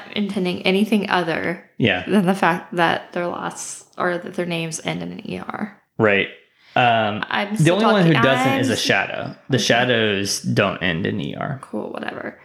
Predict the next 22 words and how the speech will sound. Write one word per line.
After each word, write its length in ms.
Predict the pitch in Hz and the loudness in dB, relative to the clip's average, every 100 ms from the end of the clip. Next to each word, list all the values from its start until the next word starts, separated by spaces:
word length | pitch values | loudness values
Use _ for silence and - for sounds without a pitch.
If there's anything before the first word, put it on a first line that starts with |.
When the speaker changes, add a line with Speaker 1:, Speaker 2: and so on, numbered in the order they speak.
| - - - _ _ _ | -20 -20 -20 _ _ _
Speaker 1:
But 120 | 220 | -2
anyways, 800 | 220 220 226 208 196 185 185 - - | 2 4 4 4 2 0 -4 -8 0
it 100 | 214 | 2
was 160 | 196 | 2
like 140 | 208 208 | 2 2
when 160 | 196 | 2
we're 100 | 196 | 2
still 420 | 196 - - 190 196 | -2 -2 2 4 4
getting 240 | 214 196 | 4 2
used 180 | 170 - | 2 0
to 60 | 185 | -2
the 40 | |
concepts 460 | - 170 170 175 175 | 2 0 2 -2 0
of 140 | 156 | 2
we 100 | 165 | 2
keep 260 | 170 202 - | 2 0 2
getting 360 | 175 180 170 | 2 2 0
introduced 500 | - 170 160 160 - | 0 0 2 0 0
to 60 | - | -2
new 180 | 156 165 | 0 0
things. 580 | 165 156 180 185 - - _ _ _ _ - | 0 0 0 -4 -6 -14 _ _ _ _ -2
And, 280 | 185 180 | 2 2